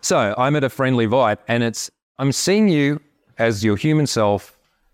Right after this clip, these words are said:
and I like you, and, uh, you've got a cute scarf, and that's lovely. All right? And then there's a shift where I go into the black of your eye, yeah? And I lower my center,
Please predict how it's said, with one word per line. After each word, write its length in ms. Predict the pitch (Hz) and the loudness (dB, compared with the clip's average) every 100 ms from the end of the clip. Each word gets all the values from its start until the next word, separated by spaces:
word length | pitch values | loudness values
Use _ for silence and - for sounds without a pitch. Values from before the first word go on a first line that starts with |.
| _ | _
and 720 | 101 98 95 92 90 87 - - _ _ _ _ _ _ | -2 0 2 0 0 -2 -6 -16 _ _ _ _ _ _
I 100 | - | -2
like 280 | 110 110 - | 0 0 0
you, 240 | 110 104 104 | 0 2 0
and, 200 | 90 82 | 0 0
uh, 100 | 78 _ | -4 _
you've 140 | 95 78 | -4 0
got 140 | 82 | -2
a 40 | |
cute 240 | - - - | 0 -2 -2
scarf, 540 | - 90 85 87 - _ _ | -2 0 2 0 -6 _ _
and 120 | 90 | -2
that's 240 | 92 85 82 | -2 -2 -4
lovely. 280 | 71 64 - _ _ _ _ _ | -4 -6 -16 _ _ _ _ _
All 60 | 85 | -4
right? 220 | 95 123 - _ _ _ _ _ | -2 -2 -6 _ _ _ _ _
And 140 | 110 | -2
then 100 | 139 | 0
there's 160 | 160 123 | 0 0
a 60 | 131 | -2
shift 560 | - 214 117 104 - - _ | 0 0 0 -2 -12 -20 _
where 500 | - 110 110 110 107 - _ _ _ _ 120 | -2 2 4 2 0 -4 _ _ _ _ -2
I 120 | 135 | 0
go 200 | 165 180 | 2 2
into 240 | 165 - | 0 -2
the 100 | 123 | -2
black 420 | 104 104 67 - _ _ _ _ - | 0 0 0 -6 _ _ _ _ -6
of 160 | 85 90 | -2 2
your 180 | 80 | 2
eye, 240 | 71 64 - _ _ _ | 0 -4 -12 _ _ _
yeah? 360 | 80 76 90 104 - _ _ | -4 -2 -2 -2 -10 _ _
And 100 | 110 | -2
I 100 | 110 | 0
lower 380 | 120 131 143 135 | 2 2 2 2
my 200 | 127 117 | 0 -2
center, 680 | - 110 - 104 98 95 | -2 -2 0 0 0 -2